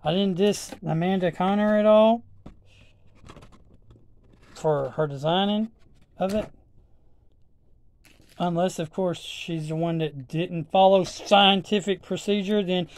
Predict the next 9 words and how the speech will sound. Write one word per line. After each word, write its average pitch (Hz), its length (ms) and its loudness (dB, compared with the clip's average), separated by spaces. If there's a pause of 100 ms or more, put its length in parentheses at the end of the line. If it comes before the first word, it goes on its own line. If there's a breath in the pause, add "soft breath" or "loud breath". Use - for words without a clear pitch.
(140)
she's 196 280 -2
an 196 100 0
idiot. - 1040 -6 (3500 loud breath)
But 185 380 4 (840)
if 185 120 -4
she 214 320 -6 (760)
just 175 280 -8
made 196 240 -2
it 208 180 -4